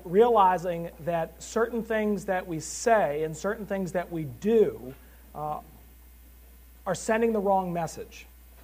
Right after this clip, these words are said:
And so rather than having our liturgy be confusing, uh, we want it to be as clear, uh, as possible, which is really what Cranmer was trying to do. Incidentally, Cranmer would be shocked to know that we're using his liturgy still.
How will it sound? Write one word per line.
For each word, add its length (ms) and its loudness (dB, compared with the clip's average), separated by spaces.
And 120 -8
so 340 0
rather 420 4
than 160 0
having 380 0
our 140 0
liturgy 480 2
be 160 -2
confusing, 800 -4
uh, 80 -8
we 200 0
want 200 2
it 120 -4
to 80 -4
be 160 -2
as 120 -6
clear, 680 -2
uh, 160 -4
as 180 -6
possible, 640 0
which 180 -10
is 120 -10
really 260 4
what 200 -2
Cranmer 460 -2
was 180 -6
trying 420 -4
to 100 -10
do. 140 -6
Incidentally, 500 0
Cranmer 420 -2
would 180 -2
be 80 -8
shocked 760 -4
to 80 0
know 240 4
that 160 0
we're 100 0
using 340 0
his 140 -6
liturgy 340 -4
still. 300 -12